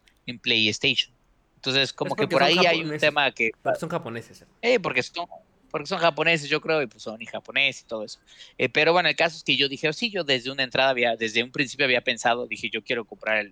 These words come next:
Speaker 1: o tener el, el Resident Evil en, en el PlayStation". Me lo pasaran o me lo, lo comprara, iba a estar en PlayStation cinco, sin duda alguna. Eh,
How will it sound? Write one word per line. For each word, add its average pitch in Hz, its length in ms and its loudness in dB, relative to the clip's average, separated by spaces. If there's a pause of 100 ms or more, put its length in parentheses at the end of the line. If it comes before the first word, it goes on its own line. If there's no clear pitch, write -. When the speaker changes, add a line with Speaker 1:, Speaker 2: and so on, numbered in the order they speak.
Speaker 1:
o 98 140 -8
tener 117 340 0
el, 117 180 -2
el 107 320 -4
Resident 120 440 -4
Evil 139 300 -4 (400)
en, 110 480 -2
en 110 220 -4
el 104 100 -2
PlayStation". 110 560 -4
Me 113 160 -2
lo 117 200 0
pasaran 165 540 2
o 135 100 -16
me 113 140 -20
lo, 107 340 -20 (280)
lo 113 160 -8
comprara, 156 420 0
iba 139 120 0
a - 20 0
estar 131 180 0
en 127 100 -4
PlayStation 110 540 -6
cinco, 147 380 -4 (240)
sin 127 220 -4
duda 120 180 0
alguna. 104 280 -6 (520)
Eh, 120 680 4